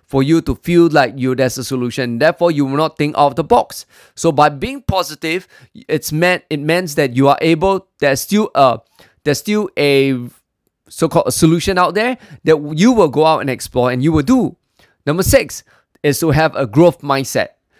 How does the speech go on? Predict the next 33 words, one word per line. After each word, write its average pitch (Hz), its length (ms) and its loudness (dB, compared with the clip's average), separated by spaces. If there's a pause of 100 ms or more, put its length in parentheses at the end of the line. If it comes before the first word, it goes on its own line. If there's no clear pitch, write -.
(160)
right? 139 200 2
This 175 160 -2
is 185 140 -6
by 127 200 2
Carol 147 540 0 (180)
Dweck, 147 260 -2 (220)
you 127 100 -12
know, 135 160 -2
who 127 140 -8
wrote 143 220 2
the 131 80 -4
book - 200 -4
A 131 60 -10
New 127 160 -10
Psychology 131 500 -4
of 139 100 -4
Success, 214 420 -6 (300)
that 139 400 4
we 139 260 -2
have 175 260 2
to 160 80 0
develop 139 320 0
a 135 60 -2
growth 147 240 0
mindset, - 460 -6
that 131 100 -2
nobody 160 480 2
has, 151 260 -4
really 160 160 -2
has 143 220 -2
a 147 60 -6
fixed - 260 -6
mind. 214 300 -2